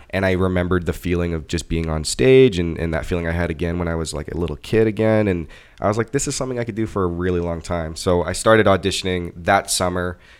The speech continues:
I auditioned for a couple of years, didn't get a, a single part. And then right before my nineteenth birthday, I booked, uh, this, um, Hub Network television show called Haunting Hour.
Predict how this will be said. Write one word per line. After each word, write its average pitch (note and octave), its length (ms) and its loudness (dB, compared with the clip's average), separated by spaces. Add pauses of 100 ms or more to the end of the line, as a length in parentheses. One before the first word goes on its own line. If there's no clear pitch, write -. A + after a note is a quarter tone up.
(200)
I - 140 -4
auditioned F#2 280 -4
for F#2 240 4
a F2 60 2
couple - 300 2
of G2+ 80 4
years, F#2+ 480 0
didn't F#2 240 -8
get F2+ 180 -2
a, F2 400 -6
a E2+ 140 -8
single F2+ 400 -6
part. - 500 -2
And F2 180 -6
then F2 380 -6 (160)
right F#2+ 240 -2
before F#2+ 220 -6
my F2+ 160 -6
nineteenth E2+ 580 -10
birthday, E2 460 -6
I D#2 40 -6
booked, - 440 -6 (100)
uh, D#2+ 520 -8 (760)
this, - 400 -4
um, D#2 760 -8 (440)
Hub G2+ 340 0
Network F2 360 -6
television E2+ 340 -4
show D#2 200 -6
called D#2 280 -10
Haunting F#2 400 -6
Hour. B2 280 -6